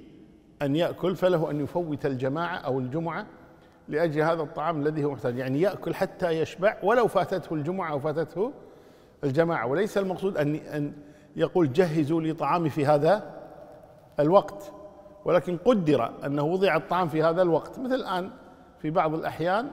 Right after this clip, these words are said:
في رمضان مثلًا، بعض، لو دعيت إلى إفطار مثلًا في رمضان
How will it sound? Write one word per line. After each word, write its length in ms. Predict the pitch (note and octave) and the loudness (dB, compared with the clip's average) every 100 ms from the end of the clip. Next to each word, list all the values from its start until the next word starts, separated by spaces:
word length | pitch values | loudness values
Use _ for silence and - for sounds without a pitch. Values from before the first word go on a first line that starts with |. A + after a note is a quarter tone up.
| - | -12
في 180 | - D#3 | -6 0
رمضان 420 | D#3+ D3+ D#3 D#3+ | 2 2 2 2
مثلًا، 440 | C#3 C#3+ C3 D#3 C4 D4 - - - - - - - | 2 -2 0 0 -2 -6 -16 -20 -20 -20 -20 -6 2
بعض، 260 | E3+ D#3+ | 4 4
لو 440 | C3 F3+ E3+ E3+ D#3 | -4 -8 0 2 2
دعيت 360 | E3 F3 D#3+ | 0 0 0
إلى 400 | D3 D3 C#3+ - | 0 0 -2 -2
إفطار 420 | B2+ - D3 E3 | -8 -2 2 2
مثلًا 300 | C#3+ C3+ C3 | 2 -4 -4
في 140 | C3+ C3+ | -4 -6
رمضان 500 | C3+ C3 B2+ E3 | -6 -6 -4 -4